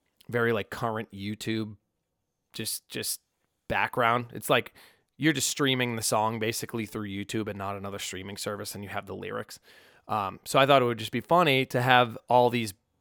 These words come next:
you know, soon to be, these brides to be and all these single girls holding lyrics about how they, uh, typically tend to choose, you know, the bad guy,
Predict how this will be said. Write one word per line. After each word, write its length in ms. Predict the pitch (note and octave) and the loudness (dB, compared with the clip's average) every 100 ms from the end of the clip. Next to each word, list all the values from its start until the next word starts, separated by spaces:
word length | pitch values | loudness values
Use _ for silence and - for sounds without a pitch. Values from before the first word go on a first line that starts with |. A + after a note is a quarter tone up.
| - | -8
you 80 | B2 | -6
know, 80 | G2 | -2
soon 420 | - D3 C3+ C3 | -2 0 0 0
to 120 | C3 | -2
be, 220 | A#2+ A#2+ - _ - - - | -2 -2 -4 _ -20 -18 -8
these 160 | C3 | -8
brides 500 | - C3 A#2+ B2 G#2+ - | 2 4 6 4 0 -4
to 120 | A#2 | -2
be 400 | B2 A#2 G2 - _ _ _ | 2 0 -2 -10 _ _ _
and 140 | A2+ A#2 | -4 -2
all 100 | A#2 | 0
these 160 | - | 0
single 380 | - C#3 B2+ A#2 | 0 2 4 2
girls 400 | A2+ B2 A#2 G#2+ | 4 6 6 4
holding 360 | C#3 B2+ A#2+ A2+ | 4 4 2 -2
lyrics 460 | A#2+ A#2+ A2 - A2 | 0 2 0 -4 -4
about 380 | A2 A2 A#2 | 0 2 0
how 440 | A2 A#2 A2 G#2 G#2 - _ _ _ _ _ _ _ _ _ _ _ A2 | 2 4 4 2 -4 -14 _ _ _ _ _ _ _ _ _ _ _ -16
they, 760 | G#2+ A#2+ A2 A2 G#2+ G#2 G#2 _ _ _ _ _ - | -2 0 2 2 2 -2 -6 _ _ _ _ _ -2
uh, 360 | A2+ G#2 G2 - - - | 2 2 2 -2 -10 -10
typically 520 | - C3 A#2 A#2 A2 | -4 -4 -4 -4 -4
tend 240 | - B2 G#2+ | -2 -4 -4
to 40 | |
choose, 600 | - G#2+ G#2 G2 - - _ _ _ _ - | -6 -6 -6 -6 -8 -10 _ _ _ _ -10
you 120 | G#2+ | -8
know, 180 | F#2 - _ _ _ _ _ _ _ _ | -8 -10 _ _ _ _ _ _ _ _
the 160 | G#2+ G#2+ | -6 0
bad 440 | A#2 A2+ A2 G#2+ | 4 6 4 0
guy, 420 | G#2 G2 F2 - | -4 -2 -4 -8